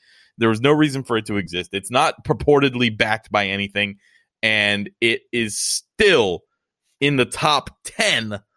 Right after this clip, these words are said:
of market cap of cryptocurrencies, completely ruining my faith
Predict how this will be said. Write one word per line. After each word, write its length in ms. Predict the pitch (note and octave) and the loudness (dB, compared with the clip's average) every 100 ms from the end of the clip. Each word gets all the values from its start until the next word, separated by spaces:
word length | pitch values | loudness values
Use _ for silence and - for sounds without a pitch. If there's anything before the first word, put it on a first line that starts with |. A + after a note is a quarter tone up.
| _ _ - | _ _ -4
of 520 | D3 C#3+ C3 A#2+ A#2+ - - | 0 2 2 -2 -16 -20 -12
market 540 | C3+ C#3 D#3 D#3 C#3+ | -2 2 2 2 -4
cap 380 | - A2+ G#2+ - _ | 0 0 0 -4 _
of 400 | B2+ B2+ B2+ B2 | 2 4 4 0
cryptocurrencies, 1000 | A#2 B2+ G#2 A#2+ A2+ A#2 A2+ A2+ A2+ A2 - _ _ - | -4 -4 -2 -2 -2 -6 -6 -4 -4 -6 -12 _ _ -10
completely 1080 | - D#3 D3 - F#3 A#3+ G3+ F#3 F3+ D#3+ D3+ _ - | -4 -4 -4 -8 -4 -2 -2 2 2 0 -4 _ -10
ruining 680 | A#2+ C#3+ A#3+ G#3+ D#3+ C#3 B2+ _ _ | 0 4 6 6 4 0 -4 _ _
my 300 | - A#2 F3+ | -2 0 0
faith 420 | E3+ A#2+ A#2 A#2 | 2 2 2 -2